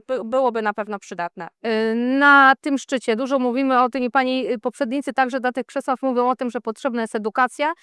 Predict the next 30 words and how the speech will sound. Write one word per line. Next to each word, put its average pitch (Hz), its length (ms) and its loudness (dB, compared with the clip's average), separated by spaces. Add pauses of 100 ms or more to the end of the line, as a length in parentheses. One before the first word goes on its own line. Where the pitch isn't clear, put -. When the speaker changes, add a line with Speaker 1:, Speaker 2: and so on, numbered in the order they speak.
(220)
Speaker 2:
i 294 100 -8
trochę 359 300 -4
też - 180 -10
jeszcze 294 240 -8
więcej 311 280 -4
takiej 277 260 -6
promocji, 269 580 2
także 262 280 -2
wśród 226 220 -12
młodych 247 380 -2
o-, 233 100 2 (260)
osób. - 380 -2
Świadomość 339 480 -2
społeczeństwa 294 540 0
rośnie, 220 300 -2
na 247 120 0
pewno. 185 360 -4 (260)
Biznes 285 400 0
wie 269 280 2
o 277 120 4
tym, 269 140 -4
że 262 100 -2
ta 247 120 0
transformacja 247 640 -2
jest 240 200 0
nieunikniona 262 600 0
i 269 140 -6
w - 60 -20
to 262 120 0
wchodzi. 214 360 -2